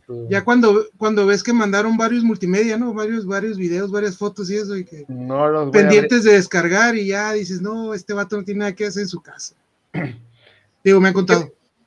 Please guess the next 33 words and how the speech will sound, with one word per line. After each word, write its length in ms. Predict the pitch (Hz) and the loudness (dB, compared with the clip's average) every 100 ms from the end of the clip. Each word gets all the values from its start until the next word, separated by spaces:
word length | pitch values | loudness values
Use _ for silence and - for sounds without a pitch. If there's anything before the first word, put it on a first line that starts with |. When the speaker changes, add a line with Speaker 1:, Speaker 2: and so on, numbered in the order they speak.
| _ - | _ -4
Speaker 1:
Ajá, 320 | 165 170 - | -2 -4 -10
no, 300 | - 170 247 | -6 0 0
y, 360 | 196 180 190 202 | 0 0 -2 -4
y 120 | 247 190 | 0 0
hubo 200 | 240 262 | 2 -2
un 200 | 247 233 | -4 -6
miedo, 580 | 233 240 269 262 262 - | -4 2 4 4 0 -6
hace 240 | 196 196 | -4 -2
unos 280 | 226 233 226 | -2 -2 -6
años 320 | 226 226 233 | -6 -4 -6
hubo 140 | 214 226 | -6 -6
un 120 | 220 | -6
miedo 480 | 220 226 233 226 - _ _ _ _ _ | -4 -2 -2 -6 -14 _ _ _ _ _
a 480 | 160 165 160 160 - _ _ _ | -2 0 0 -2 -8 _ _ _
abrir 340 | 156 156 190 208 | -6 -4 -6 -4
cualquier 400 | 214 196 202 208 | -6 -4 -2 0
audio 480 | 202 208 220 220 220 _ _ _ _ _ _ | 0 0 0 -2 -4 _ _ _ _ _ _
por 200 | 160 165 | -8 -4
aquel 340 | 156 147 196 | -4 -2 -4
video 300 | 208 214 220 | -4 -4 -4
del 160 | 214 196 | -2 -2
WhatsApp 580 | 180 196 202 220 233 _ _ _ | -2 -4 -2 -2 -2 _ _ _
que 100 | 180 | -4
abrías 440 | 175 170 180 214 202 | -2 -2 -2 -4 -4
y 40 | |
empezaba, 440 | 202 196 185 190 - | -6 -6 -6 -6 -6
"Ah, 420 | 427 415 427 427 _ _ | -4 -4 -6 -8 _ _
ah, 260 | 440 440 415 | -4 -4 -2
Speaker 2:
Ah. 300 | 381 359 151 - | -2 -2 -4 -6
Speaker 1:
ah". 400 | 392 392 269 185 _ _ _ - | -4 0 -2 -4 _ _ _ -6
Creo 260 | 220 269 302 | 4 6 6
que 120 | 262 | 2
todos 300 | 220 294 330 | 0 -2 -2